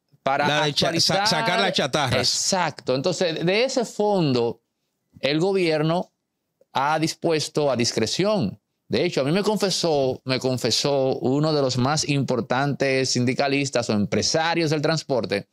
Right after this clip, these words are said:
Speaker 1: que la primera reunión que se tuvo con el presidente en Palacio, el presidente alegó ignorancia de eso. Y que delante de ellos, el presidente llamó, creo que a Jochi Vicente, en fin, mira,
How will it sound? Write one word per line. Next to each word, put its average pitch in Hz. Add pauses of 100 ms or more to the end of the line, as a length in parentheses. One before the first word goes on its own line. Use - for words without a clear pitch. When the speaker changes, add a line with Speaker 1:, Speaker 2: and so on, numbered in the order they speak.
(580)
Speaker 1:
que 190
la 185
primera 196
reunión 190
que 160
se 147
tuvo 165
con 135
el 139
presidente 143
en 139
Palacio, 117 (720)
el 170
presidente 202
alegó 165
ignorancia 160
de 110
eso. 85 (600)
Y 165
que 185
delante 185
de 196
ellos, 131 (100)
el 147
presidente 160
llamó, 180
creo 175
que 180
a 156
Jochi 160
Vicente, 180
en 165
fin, 202
mira, 180